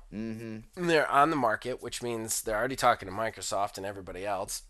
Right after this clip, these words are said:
Speaker 2: And, like, so, like, their, their last few games have been kind of failures. I mean, Assassin's Creed Ragnarok sold well, but it wasn't really that critically received that well. Its D L C was terrible.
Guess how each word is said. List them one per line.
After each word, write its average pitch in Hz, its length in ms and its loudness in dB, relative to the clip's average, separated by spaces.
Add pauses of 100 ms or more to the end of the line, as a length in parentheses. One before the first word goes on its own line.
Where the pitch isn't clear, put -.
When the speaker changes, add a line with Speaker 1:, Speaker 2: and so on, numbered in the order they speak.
(1080)
Speaker 2:
And, 165 180 4
like, 143 360 4 (920)
so, 139 240 4
like, 135 360 4 (920)
their, 139 440 6 (120)
their 151 200 6
last 147 340 10
few 151 200 -2
games 143 360 2
have 110 140 -6
been 135 240 0
kind 175 560 -2
of 147 120 -4
failures. 123 600 0
I 117 40 -4
mean, 117 300 -4 (400)
Assassin's 170 460 6
Creed 143 200 2
Ragnarok 120 500 4
sold 123 500 -2
well, 170 320 4
but 127 300 0
it 120 140 -4
wasn't 135 340 2
really 139 360 6
that 95 240 0
critically 95 480 -4
received 80 440 -6
that 76 200 -6
well. 82 360 -4
Its 123 180 -6
D 120 200 -4
L 143 140 2
C 123 240 0
was 95 240 -6
terrible. 87 720 -6